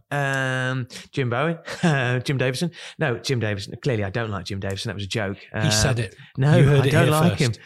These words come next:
Speaker 1: I don't like him.
Speaker 2: Just
Speaker 1: Um,
Speaker 2: note to the producers, don't go editing that out when he rings you
Speaker 1: No,
Speaker 2: later.
Speaker 1: I'm, um,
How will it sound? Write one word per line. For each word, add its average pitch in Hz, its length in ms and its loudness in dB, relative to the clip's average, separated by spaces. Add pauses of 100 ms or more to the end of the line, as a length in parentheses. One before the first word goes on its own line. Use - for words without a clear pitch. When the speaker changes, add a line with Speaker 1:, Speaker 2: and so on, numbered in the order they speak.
(120)
Speaker 1:
I 143 100 -2
don't 139 180 2
like 135 200 0
him. 127 120 -2 (200)
Speaker 2:
Just 160 180 2
Speaker 1:
Um, 160 80 2
Speaker 2:
note 165 180 2
to - 80 -2
the 147 80 0
producers, 131 480 -2
don't 127 260 -4
go 117 200 0
editing 117 340 0
that 110 140 -2
out 104 200 -4
when 101 80 -4
he 101 80 0
rings 104 260 -2
you 98 120 -4
Speaker 1:
No, 170 140 2
Speaker 2:
later. 98 180 -2 (120)
Speaker 1:
I'm, 233 380 0
um, 110 460 -2